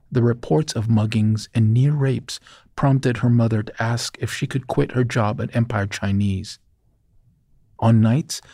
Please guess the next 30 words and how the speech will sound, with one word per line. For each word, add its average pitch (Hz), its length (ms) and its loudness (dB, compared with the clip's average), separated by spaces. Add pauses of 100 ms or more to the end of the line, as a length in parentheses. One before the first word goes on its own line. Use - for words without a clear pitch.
(200)
when 127 160 4
her 135 100 4
boyfriend 127 480 2
is 113 140 -4
unavailable, 110 760 0 (400)
the 131 120 0
boss 139 440 -2
or 110 160 0
his 120 160 0
son 104 380 -2
drives 113 380 -2
her 110 120 0
the - 180 -8
eight 123 200 -4
blocks 104 440 -4
to 127 120 -4
the 113 100 -6
subway 101 380 -4
stop. - 340 -10 (1120)
And 135 160 2
yet, 180 260 -2 (480)
she - 220 -2
seems - 480 0
to - 160 -2
feel 147 320 2
no 151 280 4
alarm 131 460 0
at 107 100 -8
the 113 100 -4
fact 104 380 -4